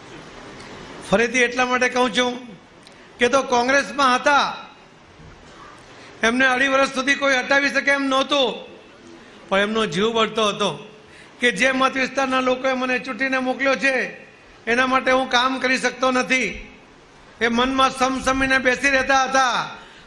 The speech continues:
અને ત્યારે એમણે નિર્ણય કર્યો કે આવા પદ પર બેસી રહેવાને બદલે હું રાજીનામું આપવાનું પસંદ કરીશ. અને એમણે હિંમતભેર કોંગ્રેસમાંથી રાજીનામું આપ્યું, એનું સભ્યપદ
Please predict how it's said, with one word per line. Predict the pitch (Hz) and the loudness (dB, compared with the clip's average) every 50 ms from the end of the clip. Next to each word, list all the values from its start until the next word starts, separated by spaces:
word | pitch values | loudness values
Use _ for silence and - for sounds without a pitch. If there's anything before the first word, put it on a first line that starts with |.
| - | -4
અને | 196 214 | -2 -2
ત્યારે | 214 214 214 233 220 233 247 | -2 0 0 0 0 2 2
એમણે | 254 240 233 233 233 233 | 2 2 4 4 2 4
નિર્ણય | 226 220 220 226 233 233 | 4 4 2 2 2 0
કર્યો | 233 226 240 226 233 233 220 190 160 123 - - - - - - - - | 0 2 2 2 2 2 2 0 0 -4 -8 -12 -16 -18 -20 -14 -4 0
કે | 254 | 2
આવા | 240 247 269 277 277 269 | 2 4 4 4 2 2
પદ | 269 262 254 254 262 262 | 2 2 0 0 0 0
પર | 247 240 240 | 0 0 2
બેસી | 226 233 226 220 254 | 2 0 2 2 2
રહેવાને | 269 262 254 254 254 247 254 247 | 2 4 4 4 2 2 2 2
બદલે | 233 240 220 240 277 294 294 294 262 220 170 - - - - - - - - - | 2 0 0 2 2 2 4 2 0 0 -2 -4 -6 -10 -12 -14 -16 -10 -6 -2
હું | 214 220 190 | 0 2 2
રાજીનામું | 185 208 233 220 254 262 254 247 247 254 247 | 2 2 2 2 0 0 2 0 2 2 2
આપવાનું | 240 233 233 233 240 240 240 240 | 0 0 0 0 0 0 0 0
પસંદ | 226 202 160 240 240 233 | -2 -2 -2 -2 -4 -2
કરીશ. | 214 233 233 240 240 214 170 - - - - - - - - - | 0 2 2 2 2 0 -2 -4 -8 -12 -14 -14 -14 -10 -6 -2
અને | 214 240 254 | 0 2 4
એમણે | 240 247 262 254 269 269 240 | 4 2 2 2 2 2 2
હિંમતભેર | 220 254 269 277 294 302 294 254 247 285 285 285 269 233 190 170 - - - - - - - - - - - - | 2 2 2 2 2 2 2 2 4 4 4 4 4 0 -2 -2 -6 -8 -12 -14 -14 -14 -14 -14 -14 -14 -6 0
કોંગ્રેસમાંથી | 233 240 269 277 277 277 269 277 277 277 269 262 277 269 | 0 2 4 4 4 2 2 2 2 2 2 4 2 4
રાજીનામું | 254 262 269 262 277 285 277 277 277 269 277 277 277 | 4 2 2 2 2 2 2 2 2 2 2 2 2
આપ્યું, | 277 269 277 285 277 247 214 170 - - - - - - - - | 2 2 2 2 2 2 0 -2 -4 -6 -12 -14 -16 -10 -4 -2
એનું | 214 240 262 269 254 | 0 0 2 0 0
સભ્યપદ | - 240 254 247 277 294 277 285 277 254 | 0 0 0 2 2 2 2 2 2 0